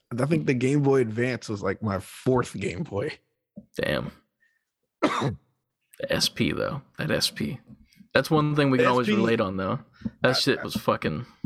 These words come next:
Speaker 1: I don't care about people's D Ss and three D Ss and all that shit. The greatest Game Boy of all time is the Game Boy Advance S P.
Speaker 2: Agreed.
Speaker 1: Period.
Speaker 2: The first D S, I will admit, was good, though, because you could still play the Game Boy Advance games.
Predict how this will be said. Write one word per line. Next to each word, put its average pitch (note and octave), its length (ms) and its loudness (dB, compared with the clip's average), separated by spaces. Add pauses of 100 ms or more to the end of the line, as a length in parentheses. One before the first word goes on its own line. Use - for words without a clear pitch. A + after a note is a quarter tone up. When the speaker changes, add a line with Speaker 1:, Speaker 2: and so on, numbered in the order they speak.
(120)
Speaker 1:
I B2 120 0
don't D3+ 180 2
care D#3 200 2
about D3+ 200 2
people's D3+ 440 0 (100)
D C#3 260 4
Ss C#3 160 2 (160)
and A#2+ 220 -2
three C#3 160 4
D C#3 180 4
Ss C3 220 0
and B2+ 260 -2
all C3 140 4
that C3 100 0
shit. C3 240 0 (400)
The C3 140 4
greatest C#3+ 640 2
Game C#3+ 260 4
Boy B2 220 4
of A2 80 0
all A#2+ 240 2
time A2 420 -4
is G2 80 -6
the G#2+ 80 -4
Game G#2+ 240 0
Boy G#2 200 2
Advance F#2+ 300 -6
S F#2 140 -10
P. E2+ 260 -10 (380)
Speaker 2:
Agreed. B2+ 560 2 (240)
Speaker 1:
Period. A2 180 2
Speaker 2:
The C#3+ 60 4
first C4+ 320 2
D B3+ 160 4
S, C4 220 0
I C3+ 80 2
will B2 240 4
admit, B2+ 320 2
was A#2 320 0
good, G#2+ 260 0
though, A2 160 4
because C3 320 2
you C3+ 60 2
could C3+ 100 2
still C3 220 2
play C#3 220 2
the C3+ 100 0
Game B2+ 180 2
Boy A2+ 160 2
Advance C3+ 340 2
games. - 460 -8